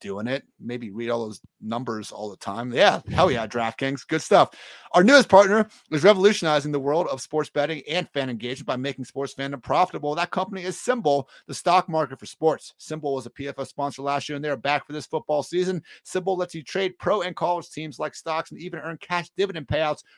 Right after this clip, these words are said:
when your teams win. Symbol took the thrill of sports betting and combined it with the profitability of the stock market to give you a platform where fortune favors a fan. Download the Symbol mobile app for I O S by searching S I M B U L L in the App Store and use code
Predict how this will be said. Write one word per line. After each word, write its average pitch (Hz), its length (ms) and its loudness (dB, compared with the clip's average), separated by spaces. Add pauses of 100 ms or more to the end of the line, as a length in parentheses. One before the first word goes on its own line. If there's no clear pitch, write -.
when 135 120 -8
your 139 120 -4
teams 131 280 -8
win. 139 300 -2 (720)
Symbol 131 300 -8
took 127 200 -14
the - 60 -20
thrill 127 200 -4
of 117 80 -8
sports 120 300 -8
betting 120 320 -8
and 127 120 -8
combined 123 360 -2
it 123 40 -8
with 123 100 -12
the 117 40 -14
profitability 127 720 -4 (240)
of 262 160 4
the - 80 -6
stock 180 300 4
market 170 240 -2
to - 60 -20
give 156 140 -6
you 156 100 -4
a - 40 -6
platform 147 380 -2
where 135 100 -6
fortune 151 460 -4
favors 139 300 -4
a 117 60 -14
fan. 160 320 -2 (300)
Download 143 240 2
the 120 60 -8
Symbol 131 320 -4
mobile 127 300 -4
app 120 180 -4
for 123 80 -8
I 127 180 2
O 123 80 -2
S 131 140 -8
by 120 100 -6
searching 123 460 -8
S 165 200 -2
I 135 180 -2
M 220 260 -2 (260)
B 131 100 -10
U 120 220 -4
L 113 180 -2
L 175 300 2
in 175 80 -6
the 160 140 -6
App 151 180 -2
Store 160 300 -6
and 170 120 -8
use 156 140 -8
code 156 240 -4